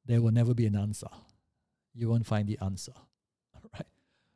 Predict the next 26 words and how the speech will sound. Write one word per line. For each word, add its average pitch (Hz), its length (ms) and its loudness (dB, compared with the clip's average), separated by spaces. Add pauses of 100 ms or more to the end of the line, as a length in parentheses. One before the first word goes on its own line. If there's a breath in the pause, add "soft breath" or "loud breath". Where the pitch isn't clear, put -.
(240)
A 135 60 -2
growth 175 340 -2
mindset, 127 480 0
however, 117 340 0
takes - 360 -8
it 127 120 -6 (300)
the 117 100 -8
other 110 160 -4
way. 151 380 -4 (1500)
By 135 200 -2
putting 170 500 0
the 120 160 -2
word 110 380 -4 (180)
"yet," - 440 -16 (1600)
it 113 120 -6
makes 107 240 -4
a 101 80 -2
world 117 440 0
of 101 180 -8
difference. - 840 -14 (760)
So, - 240 -8 (960)
how 175 140 2
have 139 160 4
I 117 80 4
used 101 280 -2
it? - 100 -14